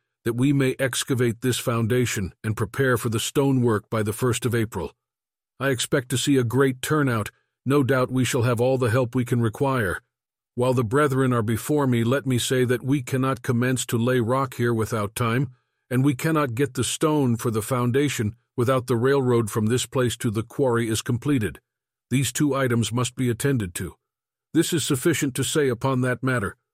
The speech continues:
Let us revert for a moment to the past, to the years we have spent in toil and labor, though very agreeably. Seven years ago tomorrow, about eleven o'clock, I crossed the Mississippi River with my brethren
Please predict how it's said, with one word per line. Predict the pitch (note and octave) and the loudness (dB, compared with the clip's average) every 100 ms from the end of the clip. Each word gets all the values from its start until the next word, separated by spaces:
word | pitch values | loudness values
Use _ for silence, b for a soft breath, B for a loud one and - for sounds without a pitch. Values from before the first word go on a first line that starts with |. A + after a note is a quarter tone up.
| _ _ - | _ _ -2
Let | F#3 | 2
us | F3 - | 2 2
revert | D3+ D#3+ D#3 | 2 2 0
for | D3 | 0
a | C#3 | 2
moment | C#3 C#3 C#3 | 2 0 -2
to | C3+ | -4
the | C3 | -2
past, | D3+ C3+ F#2 - - _ _ _ | -2 -4 -4 -8 -12 _ _ _
to | - | 0
the | D3 | 2
years | D3+ F3+ F3 | 4 4 4
we | D#3+ C#3+ | 2 0
have | C3+ | 0
spent | - D3+ C#3 | -2 -2 0
in | C3 | -2
toil | - D#3 D#3 D#3+ | -2 0 2 0
and | A#2+ C3 | 0 0
labor, | D3 D3 F#2+ E2 _ _ _ - | 2 0 -2 -8 _ _ _ -2
though | C3 | 0
very | A#2+ B2+ A2+ G#2+ | 2 2 2 0
agreeably. | G2+ B2+ A#2+ F2 D#2+ - _ _ _ _ _ | -2 -2 -2 -4 -8 -14 _ _ _ _ _
Seven | - F3 E3 D#3 | 0 2 2 2
years | D#3+ C#3+ | 2 0
ago | C#3 C#3 C#3 | 0 0 0
tomorrow, | C#3 C#3 C#3 C#3+ C3 _ _ | 0 0 2 0 -2 _ _
about | C3 C#3 C#3 | -2 0 2
eleven | C3 C#3+ D3+ | 2 2 0
o'clock, | D#3 D3 C3 C3 - | -2 0 -2 -2 -6
I | B2 | -6
crossed | A#2+ - D3 B2 | -4 0 0 -2
the | - | -2
Mississippi | A2+ B2 C3 A#2 B2+ B2 | 0 0 -2 -4 -2 0
River | A#2 C3+ G2 | 0 0 0
with | G2 F#2+ | -4 -4
my | G2+ | -4
brethren | F#2 A2+ A2 F#2 | -2 -2 0 -2